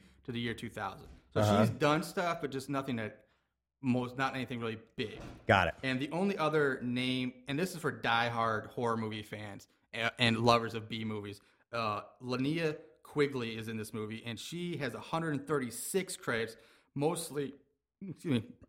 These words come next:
Speaker 1: mostly B movie horror movies.
Speaker 2: Mm-hmm.
Speaker 1: Um, she really got claim to fame, made big, was, uh, The Return of the Living Dead in the eighties. That was a big cult hit, and from there,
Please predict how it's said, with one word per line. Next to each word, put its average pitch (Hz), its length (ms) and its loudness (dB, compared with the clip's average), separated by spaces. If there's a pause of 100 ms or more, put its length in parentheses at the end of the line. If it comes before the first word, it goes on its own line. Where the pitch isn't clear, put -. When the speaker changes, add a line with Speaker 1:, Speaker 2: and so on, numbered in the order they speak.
(120)
Speaker 1:
mostly 151 520 6
B 127 260 0
movie 127 240 0
horror 113 260 -2
movies. - 400 -12
Speaker 2:
Mm-hmm. 117 320 6
Speaker 1:
Um, 113 240 0
she 160 200 -2
really 165 220 2
got 151 240 0
claim 139 160 0
to 127 60 -2
fame, 123 340 -2 (560)
made 127 180 0
big, 131 160 0
was, 123 260 0
uh, 110 200 0 (580)
The 127 80 0
Return 139 500 2
of 120 80 -2
the 117 60 -6
Living 117 260 -2
Dead 110 260 -2
in 110 100 -4
the 107 100 -4
eighties. 110 300 -6
That 123 120 0
was 120 160 0
a 120 60 -4
big 117 280 -6
cult 117 280 -4
hit, 110 280 -6
and 117 120 -8
from 117 160 -6
there, 113 320 -2